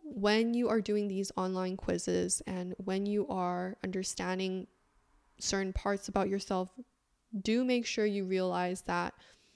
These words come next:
this is just a little glimpse or a little hint into what,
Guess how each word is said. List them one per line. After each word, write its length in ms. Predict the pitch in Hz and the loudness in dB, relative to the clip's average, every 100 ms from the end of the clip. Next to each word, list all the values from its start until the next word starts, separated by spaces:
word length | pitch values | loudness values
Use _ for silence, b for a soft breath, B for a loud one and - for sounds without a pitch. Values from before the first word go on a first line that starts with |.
| b b b b b b _ - | b b b b b b _ 4
this 160 | 220 | 4
is 160 | 247 220 | 4 2
just 240 | 214 - - _ _ _ - | 0 -2 -12 _ _ _ 0
a 100 | 208 | 4
little 300 | 208 220 220 | 6 4 4
glimpse 680 | - 190 214 269 - - - _ | 2 0 2 -2 -4 -8 -12 _
or 160 | 196 196 | 2 4
a 40 | |
little 300 | 190 196 190 | 4 2 2
hint 560 | 196 - 202 240 - - | 0 -4 -2 -2 -4 -4
into 520 | 208 196 - 208 196 | -4 -4 -2 0 2
what, 480 | 190 208 185 190 - | 0 -2 2 2 0